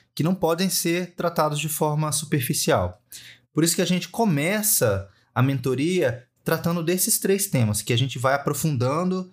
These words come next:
reunião a reunião, trazendo ferramentas, trazendo atividades práticas e o ensino bíblico. A gente sempre vai fazer esse link entre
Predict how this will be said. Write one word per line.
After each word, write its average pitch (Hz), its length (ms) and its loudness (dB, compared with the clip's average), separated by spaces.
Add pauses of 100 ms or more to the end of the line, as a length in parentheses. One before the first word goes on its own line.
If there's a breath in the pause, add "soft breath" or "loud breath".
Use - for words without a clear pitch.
(460 soft breath)
reunião 147 460 0
a 170 40 2
reunião, 151 680 0 (120)
trazendo 131 340 0
ferramentas, 139 880 0
trazendo 139 560 -2 (180)
atividades 139 560 2
práticas 151 760 0 (280 loud breath)
e 226 240 4
o 277 80 2
ensino 285 280 2
bíblico. 113 680 0
A 113 120 2
gente 143 280 2
sempre 208 340 2
vai 196 140 0
fazer 156 300 0
esse 131 240 0
link 139 640 0 (320 loud breath)
entre 123 640 0